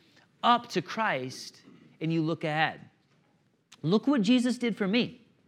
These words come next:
I'm gonna do the same thing that he did for me to someone else because my heart is overflowing right now at the love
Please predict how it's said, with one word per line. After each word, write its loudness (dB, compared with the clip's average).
I'm 2
gonna 2
do 2
the 0
same 0
thing 2
that 2
he 2
did 0
for -2
me -2
to -6
someone -2
else -2
because -4
my 2
heart 0
is -4
overflowing -2
right -2
now -6
at -6
the -2
love 2